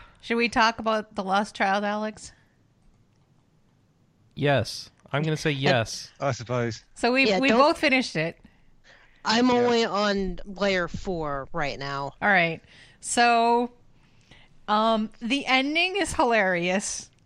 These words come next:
Speaker 1: unintentionally.
Speaker 3: Yep.
Speaker 1: Because,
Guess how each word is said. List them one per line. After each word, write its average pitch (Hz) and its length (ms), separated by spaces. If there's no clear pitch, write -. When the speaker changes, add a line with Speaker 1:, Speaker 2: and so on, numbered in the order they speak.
Speaker 1:
unintentionally. 190 1040
Speaker 3:
Yep. 233 180
Speaker 1:
Because, 233 640